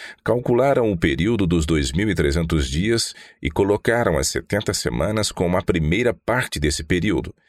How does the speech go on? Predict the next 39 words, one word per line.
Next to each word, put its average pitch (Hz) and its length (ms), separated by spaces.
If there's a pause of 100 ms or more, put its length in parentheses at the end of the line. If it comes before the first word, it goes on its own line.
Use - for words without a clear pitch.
(300)
e - 80
descobrir 107 520
que - 120
todos 131 640
eram 123 280
unânimes 90 720
e - 80
de 131 140
que 147 140
o 131 80
término 104 580
do 92 140
período 82 560
se - 100
daria 92 420
em 80 160
mil 110 180
oitocentos 139 680
e 139 40
quarenta - 400
e 87 40
quatro. - 580 (880)
Mil 123 300
oitocentos 113 720
e 104 60
quarenta 90 440
e 85 40
quatro, 78 520 (320)
o 78 120
verdadeiro 76 560
fim 113 340
dos 120 220
dois 117 320
mil 113 240
e 127 40
trezentos 90 800
dias. 73 560 (840)
Pode-se 175 340
perguntar, 85 760